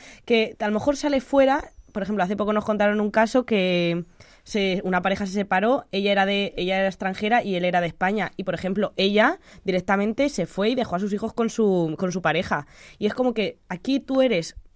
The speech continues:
aquí te divorcias o tal, y la madre es como que hace por, por luchar por quedarse a sus hijos. No sé si entendéis lo que quiero decir, que es como que la mujer aquí en España es como que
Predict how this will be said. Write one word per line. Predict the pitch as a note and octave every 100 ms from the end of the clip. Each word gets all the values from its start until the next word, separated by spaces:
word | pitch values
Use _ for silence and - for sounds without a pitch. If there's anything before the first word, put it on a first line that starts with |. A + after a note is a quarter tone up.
| - -
aquí | E3+ A3
te | A#3+
divorcias | G3+ G#3 A#3+ G#3 E3+ D#3+ -
o | F#3+ F3 E3+
tal, | G3 B3+
y | A3
la | F#3
madre | F#3+ B3+
es | -
como | C4 A#3+
que |
hace | G#3 B3+ C#4+
por, | C#4+ C#4 C#4 C#4 B3+ - - - _
por | A#3+ B3
luchar | A#3+ A#3+ C4 B3
por | B3 A#3+
quedarse | A#3 A3 G#3+
a |
sus | G#3+ A3+
hijos. | F4 G3+
No | F#3+ G#3
sé | A#3
si | - B3+ A#3+ B3
entendéis | A#3+ A#3+ A#3 A3+ A3 G#3+
lo | G#3+
que | G#3 A3 G#3 G3+
quiero | A3 G#3
decir, | G3 F3+ G3 F3+
que | G3+
es | -
como | C4 B3
que | A3+ - - - -
la | G#3+
mujer | A3 C4+
aquí | C#4+ C#4
en |
España | B3+ C4 C4+
es | B3+
como | B3+ B3
que | G#3+